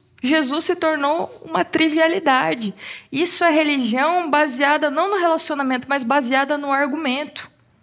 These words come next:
Mas Jesus, ele fala desse relacionamento.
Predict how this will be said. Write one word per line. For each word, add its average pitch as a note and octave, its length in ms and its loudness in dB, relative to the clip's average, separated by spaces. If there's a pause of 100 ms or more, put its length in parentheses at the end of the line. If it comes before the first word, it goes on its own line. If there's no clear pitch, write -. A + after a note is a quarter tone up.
(1120)
Mas C4+ 280 4
Jesus, C#4 640 2
ele C4 280 2 (960)
fala C4+ 520 2
desse B3 400 -2
relacionamento. A3 960 -2